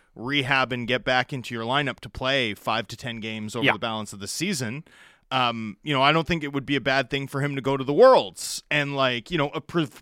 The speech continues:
Speaker 1: provided that he's got a clean bill of health and can hold up. You know, like, I don't think those sorts of opportunities, um, should be sniffed at. I don't think you can bubble wrap a pro athlete.
Speaker 2: No.
Speaker 1: You know, especially not one who's Demko's age. So, you know, you got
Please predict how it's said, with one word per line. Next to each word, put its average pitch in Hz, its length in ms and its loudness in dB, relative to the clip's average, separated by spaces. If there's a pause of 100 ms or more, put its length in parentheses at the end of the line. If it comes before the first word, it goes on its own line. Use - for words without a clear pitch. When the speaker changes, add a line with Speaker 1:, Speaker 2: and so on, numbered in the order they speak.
Speaker 1:
provided 139 400 -2
that 131 100 -8
he's 127 140 -6
got 131 160 2
a 120 60 -4
clean 131 260 -6
bill 117 160 -4
of 101 80 -8
health 135 260 -4
and 120 140 -10
can 120 100 -12
hold 131 280 -2
up. 175 320 2 (340)
You 147 80 0
know, 170 100 6
like, 190 200 6
I 160 100 6
don't 196 160 2
think 190 220 -2
those 170 240 4
sorts 170 340 0
of 143 320 2
opportunities, 139 1080 0 (580)
um, 131 500 -2
should 160 280 2
be 135 120 -2
sniffed 165 440 -2
at. 110 280 -2 (680)
I 156 100 6
don't 165 180 2
think 160 140 -4
you 151 120 -2
can 139 160 -2
bubble 139 340 0
wrap 127 260 2
a 110 80 -12
pro 135 240 0
athlete. 127 500 -2
Speaker 2:
No. 104 280 0 (120)
Speaker 1:
You 147 140 0
know, 156 160 6
especially 196 460 2
not 175 180 4
one 160 160 2
who's 160 240 -4
Demko's 151 460 -2
age. 107 440 -6 (600)
So, 185 520 4
you 220 140 -6
know, 190 140 0
you 190 160 -8
got 247 200 2